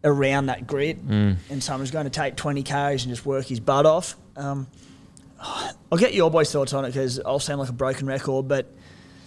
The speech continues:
Speaker 1: are they using Val Holmes poorly? Because I just think he's the best player in that team, you know, at times quite comfortably, at least the classiest,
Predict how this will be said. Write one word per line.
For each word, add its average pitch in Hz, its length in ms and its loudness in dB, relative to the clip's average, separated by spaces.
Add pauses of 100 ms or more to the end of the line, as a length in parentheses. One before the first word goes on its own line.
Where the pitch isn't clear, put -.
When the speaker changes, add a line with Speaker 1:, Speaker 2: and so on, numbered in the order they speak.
(540)
Speaker 1:
are 185 80 2
they 220 120 6
using 254 340 0
Val 139 220 2
Holmes 101 280 -8
poorly? 104 480 -6
Because 165 420 2 (300)
I 190 100 6
just 196 160 -4
think 175 300 -2 (140)
he's 147 200 -6
the 160 60 2
best 165 200 4
player 160 200 0
in 131 80 -2
that - 140 -6
team, 127 460 -6 (1080)
you 127 100 -8
know, 120 180 -2 (140)
at 147 160 2
times 139 300 -2
quite - 220 -2
comfortably, 135 420 -4
at 143 80 -8
least 180 160 0
the 143 60 -6
classiest, 139 720 0